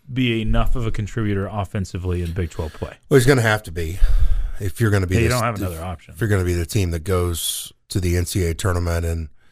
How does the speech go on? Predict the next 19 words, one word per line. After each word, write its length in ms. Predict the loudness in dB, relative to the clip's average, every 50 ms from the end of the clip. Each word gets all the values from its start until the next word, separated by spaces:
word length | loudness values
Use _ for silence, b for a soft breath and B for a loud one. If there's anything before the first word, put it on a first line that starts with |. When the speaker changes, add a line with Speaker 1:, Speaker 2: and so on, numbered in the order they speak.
| b b b b b b b b b b b b _ _ _ _ _ _ _ _ _ -4
Speaker 2:
uh, 340 | -2 -2 0 -2 -4 -6 -4
Luff 320 | 0 4 6 6 6 4 2
set 320 | -2 -2 0 0 0 0
the 160 | -2 -2 -2
over-under 540 | 0 -2 -2 -2 0 0 0 0 0 -2 -2
yesterday 500 | 0 0 0 -2 -4 -6 -4 -2 -2 -2
at 140 | -4 -4 -4
twenty, 460 | 0 2 2 2 2 2 0 -2 -2
which 320 | -4 -6 -6 -6 -6 -6 -6
I 160 | -6 -4 -6
said 260 | -6 -4 -4 -2 -2
I 80 | -2 -2
would 160 | -2 -2 -2
jump 300 | 0 0 0 0 -2 -2
all 180 | -4 -4 -2 0
over. 400 | 0 0 0 0 -2 -2 -2 -4 -6 -8 -8
Speaker 1:
Twenty 240 | -6 -4 -2 -2 -2
wins? 560 | -2 -2 0 0 0 -2 -4 -6 -14 -20 _ -8
Speaker 2:
Mm-hmm. 400 | -6 -2 0 2 2 2 0